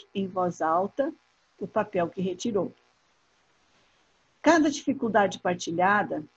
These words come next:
será discutida por todos, que darão sugestões ou dicas de superação. Após esse procedimento,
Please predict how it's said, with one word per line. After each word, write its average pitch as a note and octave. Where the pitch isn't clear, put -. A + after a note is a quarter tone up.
será G#3+
discutida G#3
por A3+
todos, F#3+
que G3+
darão F3
sugestões G#3+
ou C#4
dicas A#3+
de F3
superação. D#3
Após D#4
esse C4+
procedimento, E3+